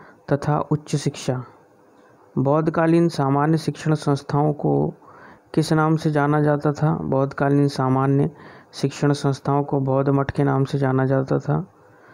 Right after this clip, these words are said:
बौद्धकालीन शिक्षा का परम उद्देश्य क्या स्वीकार किया गया है? बौद्धकालीन शिक्षा को परम उद्देश्य निर्वाण की प्राप्ति माना गया था। आलोचकों के अनुसार बौद्धकालीन शिक्षा में जीवन के किस पक्ष को समुचित महत्व प्रदान नहीं किया गया?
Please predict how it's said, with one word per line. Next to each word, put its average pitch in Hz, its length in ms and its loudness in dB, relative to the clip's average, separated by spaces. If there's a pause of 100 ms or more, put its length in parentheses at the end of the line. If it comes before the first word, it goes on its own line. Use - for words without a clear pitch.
(320)
बौद्धकालीन 170 560 2
शिक्षा 160 400 -4
का 160 120 -2
परम 151 340 2
उद्देश्य 151 460 -2 (540)
क्या 156 360 2
स्वीकार 143 540 0
किया 143 360 0
गया 135 280 2
है? 127 280 -4 (920)
बौद्धकालीन 180 500 2
शिक्षा 180 360 0
को 175 120 -2
परम 156 320 2
उद्देश्य 156 400 0
निर्वाण 147 400 2
की 156 120 -4
प्राप्ति 143 380 -2
माना 143 260 4
गया 143 240 2
था। 151 260 -6 (960)
आलोचकों 160 500 2
के 190 120 0
अनुसार 165 360 2
बौद्धकालीन 156 560 4
शिक्षा 156 400 0
में 151 320 4
जीवन 143 340 4
के 151 140 0
किस 147 200 -4
पक्ष - 280 -4
को 147 140 -2
समुचित 139 420 -2
महत्व 139 320 0
प्रदान 135 320 0
नहीं 135 240 2
किया 131 240 -2
गया? 131 280 -4